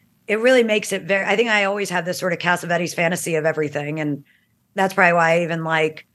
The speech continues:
you know, writing and directing and, and, uh, acting and producing all at once. I think I just sort of watched all his films back to back when I was a teenager and sort of decided that was the way to do it. And, um,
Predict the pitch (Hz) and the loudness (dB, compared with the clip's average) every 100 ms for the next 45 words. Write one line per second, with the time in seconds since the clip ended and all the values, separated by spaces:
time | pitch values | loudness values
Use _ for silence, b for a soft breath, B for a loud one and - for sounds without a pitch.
0 | _ _ _ - 202 170 190 214 208 180 | _ _ _ -6 -2 2 4 4 2 0
1 | 151 143 214 214 196 190 185 175 143 131 | -2 0 0 0 2 2 2 2 -4 -6
2 | 135 160 151 147 151 147 143 131 _ _ | -6 -4 -2 0 0 2 0 -2 _ _
3 | _ - 202 208 196 190 175 147 143 170 | _ 0 2 2 2 2 2 -2 -4 -2
4 | 214 214 190 170 170 156 202 190 180 160 | -2 -2 -2 0 -2 -2 -2 -2 -2 -2
5 | 160 180 165 165 - 160 147 143 _ _ | 0 -2 -2 -2 -2 -2 -2 -6 _ _
6 | _ _ _ 165 185 - 175 175 170 - | _ _ _ 2 2 4 2 4 2 -2
7 | 160 170 165 170 - 170 170 165 165 160 | -4 -4 0 0 0 0 2 0 -2 -2
8 | 151 175 180 180 165 160 156 170 165 151 | -2 -4 -2 -2 0 -2 -2 -4 -4 -4
9 | 165 165 165 170 170 170 151 165 160 151 | 0 2 2 2 2 0 -2 -2 0 0
10 | 165 175 165 156 147 131 b b b b | 0 2 0 -2 -6 -8 b b b b
11 | b 175 180 175 160 151 | b 0 4 4 2 -4